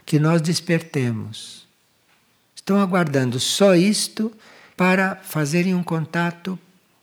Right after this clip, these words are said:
direto e consciente conosco. E vocês podem imaginar o que aconteceria na vida de superfície se uma parte da humanidade, ou se uma grande parte da humanidade,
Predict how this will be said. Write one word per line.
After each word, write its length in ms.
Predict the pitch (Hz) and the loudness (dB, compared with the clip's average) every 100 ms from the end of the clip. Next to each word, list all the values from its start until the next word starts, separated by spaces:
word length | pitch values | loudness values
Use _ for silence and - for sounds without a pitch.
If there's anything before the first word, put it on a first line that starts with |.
| - | -16
direto 800 | 120 147 156 147 120 - - - _ | -6 -2 0 0 -2 -10 -18 -18 _
e 60 | - | -20
consciente 1080 | - 151 143 - - 147 156 143 - 156 - | -4 -4 -2 -4 -2 0 0 -2 -6 -10 -10
conosco. 800 | 156 147 123 90 - - - 95 _ _ _ _ _ _ _ - | -4 -2 0 -2 -6 -16 -16 -20 _ _ _ _ _ _ _ -8
E 60 | 185 | -4
vocês 360 | 233 - 190 | -2 -2 -2
podem 340 | - 123 107 117 | -2 -4 -2 -2
imaginar 760 | 123 120 135 131 160 175 - _ _ _ _ _ _ _ - | -2 0 0 0 -2 -4 -10 _ _ _ _ _ _ _ -2
o 120 | 151 | -2
que 200 | - 240 | 0 0
aconteceria 1080 | 233 190 160 151 131 - 117 139 175 123 110 | 0 2 0 2 0 0 0 0 0 0 -2
na 200 | 120 120 | -4 -4
vida 340 | 127 190 151 | -2 -2 -2
de 140 | 127 | -4
superfície 1040 | 123 127 - 107 - 190 170 - - 104 - _ _ _ _ - | -6 -8 -4 -6 -4 -2 0 -2 -4 -6 -12 _ _ _ _ -8
se 220 | - 185 | 0 2
uma 180 | 185 165 | 2 0
parte 540 | - 190 190 - 165 | 0 0 0 -2 -4
da 120 | 147 | 0
humanidade, 680 | 139 135 123 107 107 98 104 | 0 0 -2 -2 -4 -4 -4
ou 60 | 110 | -4
se 180 | - | -4
uma 180 | 143 131 | -4 -4
grande 480 | 113 147 190 202 160 | -2 0 2 2 0
parte 460 | - 120 110 - 104 | -4 -6 -6 -8 -8
da 100 | 104 | -6
humanidade, 760 | 104 104 104 165 156 107 104 | -6 -6 -4 -2 -2 -4 -10